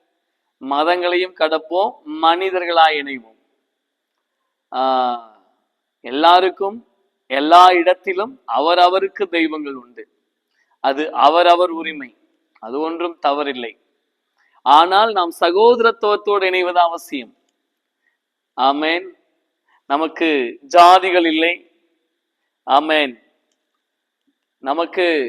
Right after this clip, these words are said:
ஸ்தோத்திரம் மொழிகள் இல்லை. நமக்கு மதங்களை கட-, இல்லை.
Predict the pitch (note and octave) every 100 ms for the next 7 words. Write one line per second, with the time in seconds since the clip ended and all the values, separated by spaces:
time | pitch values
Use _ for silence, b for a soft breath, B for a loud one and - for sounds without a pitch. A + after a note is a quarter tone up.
0 | G#2+ _ _ _ _ _ _ _ _ _
1 | - D#3+ E3+ F3 E3+ D#3 B2 - _ _
2 | _ _ _ _ _ _ _ C3+ D3+ E3+
3 | F#3 F3+ E3+ D#3+ D#3+ D#3+ _ _ _ _
4 | _ _ _ _ - C#3+ D#3+ E3 F3 E3
5 | C#3 A2+ - _ _ _ _ _ _ _
6 | _ _ _ B2 C3+ D#3 F#3 G3 F#3 F3+
7 | D#3+ D#3 D#3+ D3+ C#3+ C3